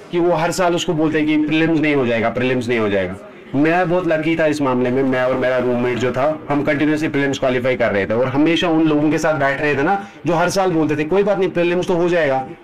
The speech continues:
mains देखते हैं कैसे करते हैं।" तो आप positive mindset रखो हमेशा, कोई आपको कुछ भी बोले, ऐसा कुछ नहीं है।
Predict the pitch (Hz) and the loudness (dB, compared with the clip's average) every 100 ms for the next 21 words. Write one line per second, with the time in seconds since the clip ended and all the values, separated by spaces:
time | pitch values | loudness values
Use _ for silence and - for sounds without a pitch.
0 | - 147 160 175 151 160 151 139 123 120 | -8 0 2 2 0 0 0 0 0 -2
1 | 113 113 101 110 110 - - 165 165 175 | -2 -2 -2 -4 -4 -14 -4 0 2 0
2 | 175 185 180 190 208 190 185 175 180 165 | 0 0 0 2 2 2 2 0 0 0
3 | 160 151 143 147 151 156 180 170 175 151 | 0 2 2 0 0 0 2 2 0 -2
4 | 156 165 180 123 101 101 123 151 151 156 | -2 0 0 0 0 -2 -2 -4 -4 -2
5 | 170 143 107 95 | 0 0 0 -4